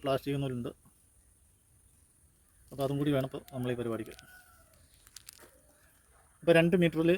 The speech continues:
രണ്ട് നൂലും പിന്നെ കുറച്ച് അളവില്ലാത്ത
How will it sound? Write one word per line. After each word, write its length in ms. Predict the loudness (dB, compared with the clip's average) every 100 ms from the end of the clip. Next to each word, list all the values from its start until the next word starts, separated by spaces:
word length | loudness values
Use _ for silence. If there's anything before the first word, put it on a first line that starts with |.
| 0 -6 -4
രണ്ട് 160 | -2 0
നൂലും 240 | -2 -4 -8 -20 _ -20 -20 _ _ _ _ _ _ _ _ -4
പിന്നെ 200 | 0 0 -4 -16 -20 _ _ _ _ _ _ _ -6
കുറച്ച് 200 | 0 4
അളവില്ലാത്ത 380 | 4 6 4